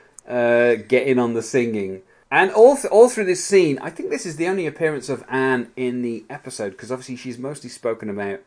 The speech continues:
as, kind of in the abstract. Um, and <laughs> I like that kind of Mae Whitman is fully committed to singing in this very weird kind of, like, low voice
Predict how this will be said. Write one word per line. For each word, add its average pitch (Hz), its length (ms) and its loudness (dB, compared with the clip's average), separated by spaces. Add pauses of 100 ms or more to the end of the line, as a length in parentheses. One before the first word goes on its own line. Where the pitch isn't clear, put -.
as, 101 600 -12 (160)
kind 110 180 -12
of 107 80 -10
in 104 100 -6
the 101 120 -8
abstract. 104 540 -10 (580)
Um, 110 540 -8 (200)
and 139 480 0 (440)
<laughs> - 1080 -12
I 160 100 2
like 180 320 6
that 156 360 2
kind 151 180 -2
of 135 260 -4
Mae 147 260 -4
Whitman 143 360 0
is 127 200 -2
fully 147 240 -2
committed 131 480 -6
to 123 220 -4
singing 143 460 -4
in 131 80 2
this 127 180 -2
very 135 340 -2
weird 123 520 6
kind 117 180 -6
of, 113 60 -6
like, 110 200 -4
low 120 480 2
voice 139 600 2